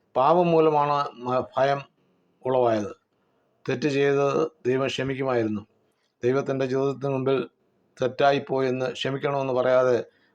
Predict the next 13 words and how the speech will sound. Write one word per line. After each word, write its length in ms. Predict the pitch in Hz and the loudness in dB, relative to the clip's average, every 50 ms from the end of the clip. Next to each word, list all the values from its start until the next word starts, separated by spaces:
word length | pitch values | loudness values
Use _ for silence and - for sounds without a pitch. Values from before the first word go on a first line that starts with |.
| _ - | _ -8
അന്യോന്യം 500 | - 120 131 135 135 135 135 135 127 123 | -4 -4 -2 0 0 -2 -2 -2 -4 -2
പഴിചാരിയതിനാൽ 840 | - 123 131 139 139 135 131 127 127 127 123 123 123 120 120 120 120 - - - | 0 0 0 2 2 2 2 2 2 2 0 0 0 0 0 -2 -2 -6 -10 -8
അവർക്ക് 240 | 117 123 123 120 | -6 -6 -6 -6
ശിക്ഷയിൽ, 540 | 120 110 123 117 - - 123 123 123 123 - - _ _ _ _ _ _ _ - | -8 -6 -6 -6 -4 -2 0 2 2 0 0 -2 _ _ _ _ _ _ _ -10
ശിക്ഷകൾ 420 | - 123 120 - 139 127 123 117 | -6 -6 -4 -2 0 0 2 2
ലഭിച്ചു. 360 | 113 107 110 101 - - - _ _ _ _ _ _ _ _ _ _ _ _ _ - | 2 0 -2 -4 -6 -14 -18 _ _ _ _ _ _ _ _ _ _ _ _ _ -8
ആദാമിനോട് 540 | 110 113 123 127 127 131 131 127 131 131 127 | -4 -2 0 2 2 0 0 0 -2 0 0
ചോദിച്ചപ്പോൾ 680 | 127 127 127 131 123 - 135 123 127 131 135 127 120 - | 0 2 2 0 0 -2 -4 -4 -2 -2 -2 -2 -4 -4
ആദാം 320 | - 120 123 131 131 127 123 | -2 -2 0 2 2 2 0
പറഞ്ഞു, 400 | 123 123 127 127 123 120 - - _ _ _ _ _ _ _ _ _ _ _ _ 127 123 | 0 -2 0 0 -2 -2 -4 -8 _ _ _ _ _ _ _ _ _ _ _ _ -12 -8
"ഈ 200 | 127 127 131 139 | -6 -4 -2 -2
സ്ത്രീ 340 | 120 - - 135 139 143 143 | -2 -2 -2 -2 -2 -2 0
തന്നു, 440 | 127 135 131 127 131 127 127 120 | 0 0 -2 0 0 -2 -2 -2